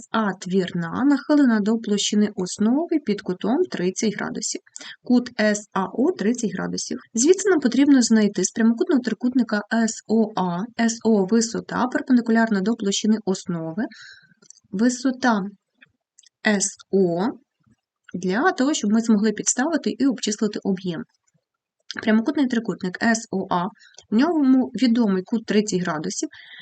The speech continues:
один катет і інший кат треба знайти. Отже, пишемо тангенс тридцяти градусів дорівнює. Це відношення: тангенс, відношення протилежного С О до прилеглого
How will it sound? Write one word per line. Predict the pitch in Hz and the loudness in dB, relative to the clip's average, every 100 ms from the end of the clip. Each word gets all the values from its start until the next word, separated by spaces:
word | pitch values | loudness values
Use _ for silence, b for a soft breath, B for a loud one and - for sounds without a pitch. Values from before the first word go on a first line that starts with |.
| B B - | B B -2
один | 226 277 247 | 2 6 6
катет | 247 202 185 - 302 - | 4 0 0 -2 -4 -4
і | - | -2
інший | 226 254 415 - | 0 2 2 2
кат | - 254 247 | 2 -2 -2
треба | 208 214 | 0 0
знайти. | 196 185 180 - - b b b | 0 -4 -6 -10 -14 b b b
Отже, | 202 185 190 | -8 -6 -4
пишемо | 269 359 302 226 | -2 0 2 2
тангенс | 220 240 233 196 185 - | 2 0 0 0 -2 -4
тридцяти | - 226 233 240 233 | -2 0 0 0 0
градусів | 202 180 170 165 170 - 311 - - | 0 -2 -4 -6 -6 -4 -4 -8 -6
дорівнює. | 196 269 247 - 170 185 247 247 B B - | 0 4 2 0 -6 -8 -8 -10 B B -6
Це | 285 | -2
відношення: | 359 277 247 190 190 185 | 4 6 6 4 -2 -2
тангенс, | 214 185 180 175 | -2 -2 -4 -4
відношення | 196 233 240 220 | -2 0 2 0
протилежного | 233 277 277 220 175 - 208 240 - | 0 -2 2 2 0 -2 -2 -2 -2
С | 226 202 - - | 0 0 -2 -6
О | - 226 302 | 0 0 2
до | 208 190 226 | 2 0 0
прилеглого | 233 233 196 185 220 220 | 0 0 2 0 -2 -4